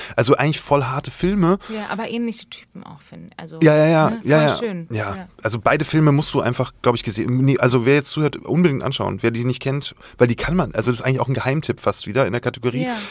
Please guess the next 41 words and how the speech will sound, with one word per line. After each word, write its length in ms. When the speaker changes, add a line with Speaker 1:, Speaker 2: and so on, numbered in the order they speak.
Speaker 1:
weil 120
die, 120
wirklich 240
die 180
nicht 200
so 100
bekannt 320
sind 220
und 100
die 60
sind 240
ganz, 240
ganz 360
zauberhaft 440
gemacht. 320
Speaker 2:
Finde 180
Speaker 1:
Ja. 20
Speaker 2:
ich 180
auch, 240
ja. 320
Speaker 1:
Und 180
auch 80
die, 360
was 140
dahinter 260
steckt. 340
So, 260
ne, 220
diese 360
Metapher 580
dahinter 380
ist 240
einfach, 400
ja, 360
das 160
ist 80
toll. 280
Speaker 2:
Mhm. 560
Speaker 1:
Irgendwie. 480
Speaker 2:
Ja. 140
Speaker 1:
Ja. 200